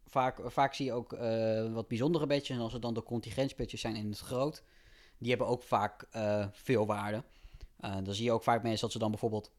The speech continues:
en een contingentbadge, de kleine versie, en bijvoorbeeld een paar troepbadges doen dan voor die grote, omdat dat zo,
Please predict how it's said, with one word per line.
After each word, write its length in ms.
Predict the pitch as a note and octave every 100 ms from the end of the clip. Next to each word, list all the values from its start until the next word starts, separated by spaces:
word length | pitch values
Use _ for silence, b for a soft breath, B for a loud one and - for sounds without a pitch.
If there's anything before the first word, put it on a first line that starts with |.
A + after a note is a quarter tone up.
| _ -
en 160 | C3+
een 80 | B2
contingentbadge, 1120 | - A#2 - B2 A2+ - - A2+ A2+ - - - -
de 80 | -
kleine 280 | B2 A2+ G#2+
versie, 440 | G#2+ G2+ G#2 G2 _ _ - _ _ -
en 320 | B2 A2+ G#2+
bijvoorbeeld 360 | A2 G#2 G#2+ G#2
een 60 |
paar 160 | - G#2
troepbadges 520 | - A2+ A2 - G#2
doen 140 | A2
dan 120 | G#2 G2+
voor 120 | A2+
die 100 | G2
grote, 420 | A#2 G#2 G2 A2
omdat 240 | G#2+ G#2
dat 160 | G#2 -
zo, 340 | - G2+ G2+